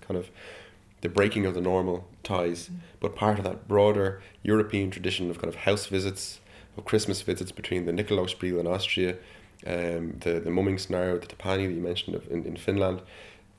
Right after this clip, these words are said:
Speaker 1: uh, even in the Saturnalia, there's a kind of case of, of travelling from house to house, and, and that sort of, uh, manifestation is one of the key components of, um, of this kind of Christmastide win-, midwinter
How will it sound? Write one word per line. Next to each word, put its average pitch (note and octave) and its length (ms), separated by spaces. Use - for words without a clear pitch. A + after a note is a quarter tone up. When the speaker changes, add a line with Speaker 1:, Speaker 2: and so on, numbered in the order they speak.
Speaker 1:
uh, E2+ 60
even G2 200
in F2+ 60
the F2+ 60
Saturnalia, G2 540
there's F2+ 160
a F2 40
kind F2+ 160
of E2+ 120
case F2+ 260
of, E2+ 160
of - 140
travelling G#2 360
from G2+ 160
house G2 240
to F#2+ 80
house, F#2+ 400
and, F2 140
and F2+ 140
that G2+ 180
sort G2 240
of, F2+ 200
uh, F2+ 100
manifestation F#2+ 680
is F2+ 60
one G#2+ 80
of G2 60
the F#2 60
key G2 200
components F#2+ 580
of, F#2+ 260
um, E2+ 380
of F2+ 120
this F2 140
kind F2+ 120
of F2 60
Christmastide - 640
win-, E2+ 240
midwinter F2 560